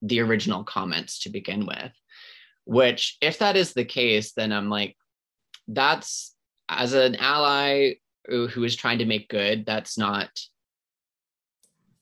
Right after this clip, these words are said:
doing anybody any good because it's causing more harm. It's deleting the people who are trying to stand up for their community, stand up for people who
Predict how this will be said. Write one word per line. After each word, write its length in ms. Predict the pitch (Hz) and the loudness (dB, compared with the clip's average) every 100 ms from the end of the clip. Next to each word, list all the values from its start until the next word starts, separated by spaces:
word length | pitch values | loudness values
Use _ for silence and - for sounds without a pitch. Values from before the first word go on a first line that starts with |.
| - | -12
doing 280 | 107 123 117 | 0 2 2
anybody 380 | 113 110 107 101 | 2 2 2 0
any 160 | 98 101 | -2 -6
good 360 | 92 - - | -6 -6 -6
because 360 | 113 107 107 104 | -8 -4 -4 -4
it's 120 | - | -6
causing 360 | - 113 113 107 | -4 -2 2 2
more 260 | 107 113 | 2 0
harm. 380 | 107 101 95 95 | 0 -2 -2 -6
It's 280 | 101 - - _ - | -8 -12 -20 _ -8
deleting 460 | 120 120 139 143 | -2 2 2 2
the 80 | 131 | 0
people 280 | 113 117 113 | 0 -2 -2
who 80 | 110 | 0
are 120 | 107 | 0
trying 180 | - 98 | 0 -4
to 80 | 104 | -4
stand 260 | - 98 | -4 -2
up 160 | 98 - | -4 -4
for 80 | 98 | -4
their 120 | 101 | -4
community, 580 | - 95 95 95 98 98 | -4 -6 -4 -2 0 0
stand 320 | - 104 107 | -2 -2 0
up 240 | 110 - | -2 -6
for 500 | - 104 101 98 107 - - _ _ _ _ _ _ | -6 0 2 2 0 -8 -20 _ _ _ _ _ _
people 640 | - 120 117 110 104 107 107 | -2 -2 2 4 6 4 0
who 520 | 107 101 98 95 | -4 -2 -2 -4